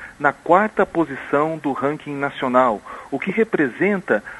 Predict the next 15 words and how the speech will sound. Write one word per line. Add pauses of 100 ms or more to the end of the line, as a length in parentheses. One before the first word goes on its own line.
(160)
é,
uma
import-,
um
importante
vetor
de
crescimento
econômico, (260)
uma
vez
que
as
exportações (400)
podem,